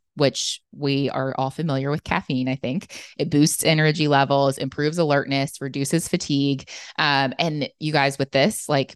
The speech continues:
if that's what you're looking for, and you're looking for s-, something, like, if you're considering a pre-workout for the sake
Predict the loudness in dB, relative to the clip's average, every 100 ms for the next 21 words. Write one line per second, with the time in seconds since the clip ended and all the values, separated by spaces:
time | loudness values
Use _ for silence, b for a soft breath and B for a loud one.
0 | _ -8 -2 0 0 0 0 0 -4 0
1 | 2 2 -2 _ -4 -2 -2 -2 -4 -4
2 | -6 -12 -18 -2 0 2 0 0 0 0
3 | -4 B B B -6 2 2 4 2 2
4 | 2 2 2 0 0 0 2 2 0 -4
5 | -2 0 0